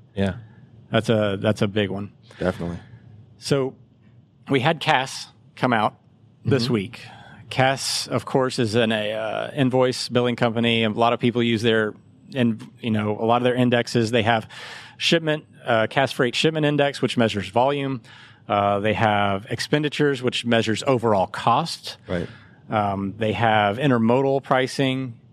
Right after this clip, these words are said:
Speaker 2: which measures the intermodal pricing. And then, of course, they measure the line haul index, which is the one that got the most headlines this week, uh, as they saw their most significant decline in line haul pricing index,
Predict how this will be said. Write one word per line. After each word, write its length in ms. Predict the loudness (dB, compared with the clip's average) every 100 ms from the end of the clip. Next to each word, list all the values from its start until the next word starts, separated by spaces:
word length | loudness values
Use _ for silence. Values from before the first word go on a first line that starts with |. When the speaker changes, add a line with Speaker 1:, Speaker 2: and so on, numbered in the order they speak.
| -8
Speaker 2:
which 200 | -6 0
measures 420 | 0 0 -2 -4
the 160 | -6
intermodal 380 | -2 0 0 0
pricing. 480 | 0 -2 0 -2 -2
And 120 | -2
then, 140 | 0 0
of 100 | -2
course, 240 | -2 -2
they 180 | 0 0
measure 360 | 2 2 2 0
the 160 | 0
line 320 | 0 2 2
haul 260 | 2 2 2
index, 540 | 2 2 2 0 -2 -4
which 160 | -2
is 100 | -2
the 80 | 0
one 160 | 0 0
that 80 | 0
got 140 | 0
the 60 | 2
most 220 | 2 2
headlines 360 | 2 2 0 0
this 200 | -2 -2
week, 340 | -4 -8 -20 -20 -20 -20 -20 -20 -2
uh, 300 | 2 4 4 2
as 180 | 0 2
they 160 | 0
saw 220 | 2 2
their 120 | 2 2
most 240 | 2 0
significant 680 | -2 2 2 2 2 2 2
decline 760 | -2 0 2 2 0 -8 -18 -20 _ _ _ -20 -20 -2
in 160 | 0
line 320 | 2 4 4 4
haul 400 | 2 2 4 0
pricing 520 | 0 0 0 0 2
index, 640 | 4 4 2 -2 -12 -16